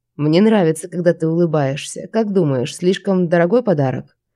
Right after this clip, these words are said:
Говорю я преувеличенно бодро, потому что внутри грызёт мысль, что месяц не увижу ни Настю, ни сына. Постараюсь вырваться к ним, но не уверен, что получится. Дел выше крыши.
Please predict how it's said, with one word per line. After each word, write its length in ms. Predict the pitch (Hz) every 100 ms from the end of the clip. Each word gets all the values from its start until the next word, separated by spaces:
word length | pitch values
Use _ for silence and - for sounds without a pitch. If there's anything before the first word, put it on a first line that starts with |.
| _ _ _ _
Говорю 380 | 170 170 147 147
я 220 | 143 196
преувеличенно 720 | - 185 160 170 202 208 180
бодро, 360 | 156 208 240 220
потому 360 | 208 190 196 202
что 180 | -
внутри 360 | 196 185 190 240
грызёт 400 | 214 220 190 180
мысль, 300 | 202 240 233
что 220 | - -
месяц 380 | 180 226 226 -
не 120 | 202
увижу 320 | 180 180 196 185
ни 120 | 165
Настю, 380 | 170 214 - 190
ни 160 | 190
сына. 580 | 180 - 135 131 131 160 - _ _ _ _
Постараюсь 640 | - 170 170 170 226 220
вырваться 480 | 175 233 226 208 208
к 80 | 208
ним, 200 | 214 208
но 60 | 208
не 120 | 208
уверен, 340 | 190 233 226
что 200 | 214 220
получится. 680 | 220 233 214 143 - - 135
Дел 260 | 160 240
выше 320 | 180 180 - 208
крыши. 600 | 165 123 - 117 123